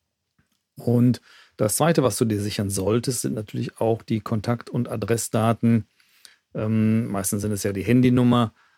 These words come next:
Handynummern deiner Kale-, Kollegen auch in anderen Firmen. Du hast sicherlich über die Zeit, ähm, dich auch mit anderen Firmenkollegen vernetzt und hast da vielleicht, äh, Handynummern ausgetauscht, ähm, stehst auch vielleicht mit dem einen oder anderen Kontakt,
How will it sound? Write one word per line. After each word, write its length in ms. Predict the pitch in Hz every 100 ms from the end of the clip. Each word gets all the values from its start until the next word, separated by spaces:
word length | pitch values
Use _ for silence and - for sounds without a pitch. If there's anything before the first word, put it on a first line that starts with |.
| _
Handynummern 680 | - 117 120 120 120 120 120 139
deiner 580 | 113 104 113 113 113 -
Kale-, 460 | - 110 110 113 123
Kollegen 560 | - 120 117 117 135 -
auch 220 | 123 107
in 160 | 135 127
anderen 360 | 120 113 110
Firmen. 420 | - 120 120 104 95
Du 100 | 101
hast 140 | 101
sicherlich 340 | 107 110 110
über 140 | 127 101
die 140 | 98
Zeit, 420 | - 107 113 113 - - - _ _
ähm, 180 | 110 110
dich 200 | 110 107
auch 120 | 107
mit 200 | 107 104
anderen 260 | 120 117 107
Firmenkollegen 800 | - 117 117 113 - 107 110 104
vernetzt 680 | - 95 120 156 - - - _ _ _ _ _ _
und 220 | 113 110
hast 220 | 104 -
da 100 | 110
vielleicht, 360 | - 110 104 -
äh, 120 | 110
Handynummern 480 | 110 117 117 110 117
ausgetauscht, 840 | 143 131 131 123 127 123 117 - -
ähm, 200 | 117 113
stehst 300 | - 113 113
auch 100 | 101
vielleicht 240 | 113 95
mit 60 | 113
dem 140 | 117
einen 160 | 120 113
oder 140 | 113
anderen 200 | 110 107
Kontakt, 500 | 107 107 113 - -